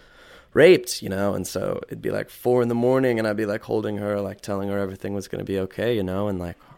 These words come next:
there's a human being in front of me going through, like, some horribly traumatic shit. Um, and I can't blame her for, for that, you know?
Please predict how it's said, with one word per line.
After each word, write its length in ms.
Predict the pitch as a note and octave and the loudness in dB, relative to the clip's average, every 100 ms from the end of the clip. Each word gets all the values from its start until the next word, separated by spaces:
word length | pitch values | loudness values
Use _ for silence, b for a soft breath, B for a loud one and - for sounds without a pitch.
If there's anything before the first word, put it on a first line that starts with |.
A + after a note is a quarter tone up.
| b b b _ _ _ _ _ _ _ _ _ _ - _ _ _ _ _ | b b b _ _ _ _ _ _ _ _ _ _ -20 _ _ _ _ _
there's 140 | - G#2 | -4 -4
a 40 | |
human 340 | F#2+ - C3 A2+ | -2 2 2 2
being 320 | B2+ D#3+ C#3+ | 2 4 2
in 60 | |
front 220 | G2 F#2+ F2 | -2 -6 -6
of 60 | |
me 120 | F2 | -6
going 240 | F#2 F#2+ G2 | -6 -4 -4
through, 200 | - G#2 | -4 -4
like, 180 | G2+ G2 | -4 -6
some 220 | - G2 | -8 -8
horribly 480 | - - A2 G#2 G2+ | -8 -2 -2 0 -2
traumatic 420 | - F#2+ F#2 F#2 | -4 -4 -4 -6
shit. 380 | - F#2+ E2+ - _ _ _ _ _ _ _ | -8 -10 -10 -14 _ _ _ _ _ _ _
Um, 540 | F2 F2 E2+ F2 E2+ - _ _ _ _ _ _ _ _ _ _ _ _ _ _ _ _ | -8 -6 -6 -8 -10 -14 _ _ _ _ _ _ _ _ _ _ _ _ _ _ _ _
and 160 | G#2+ G2 | -6 -2
I 80 | G2+ | -2
can't 380 | - B2+ A2 | 0 0 0
blame 340 | F#2 F#2+ C#3+ D#3 | -2 0 2 2
her 220 | G2 F2 | -2 -4
for, 260 | - F2 E2 | -4 -8 -6
for 220 | - F2+ | -4 -4
that, 340 | F2 E2+ - - - | -4 -6 -10 -16 -14
you 120 | F#2+ | -8
know? 380 | F2+ G2 A#2 A#2+ | -4 -4 -4 -8